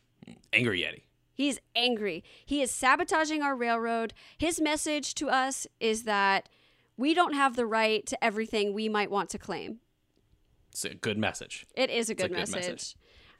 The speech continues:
Speaker 1: It's one that we should probably respect a little bit more.
Speaker 2: Yeah. <laughs> Uh, agreed. Otherwise, like in this symbolic way, the Yeti will destroy you. So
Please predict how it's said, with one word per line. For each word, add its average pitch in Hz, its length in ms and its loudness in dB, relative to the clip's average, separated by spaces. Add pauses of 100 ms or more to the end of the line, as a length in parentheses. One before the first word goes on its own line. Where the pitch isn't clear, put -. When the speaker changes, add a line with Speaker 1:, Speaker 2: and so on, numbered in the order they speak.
(240)
Speaker 1:
It's - 100 -20
one 87 180 -8
that 82 220 -6
we 82 260 -6
should - 220 -10 (220)
probably 107 640 2 (340)
respect - 420 -2
a 101 40 -2
little 90 200 0
bit 95 140 -2
more. - 200 -14 (160)
Speaker 2:
Yeah. 226 240 0
<laughs> - 40 6 (800)
Uh, 233 300 10
agreed. 202 340 0 (600)
Otherwise, 277 680 4 (960)
like 285 380 4
in 262 140 4
this 226 160 2
symbolic 190 680 2
way, 320 500 4 (280)
the 330 80 0
Yeti 311 420 4
will 240 160 0
destroy 226 340 -4 (100)
you. 160 180 -8 (480)
So - 320 2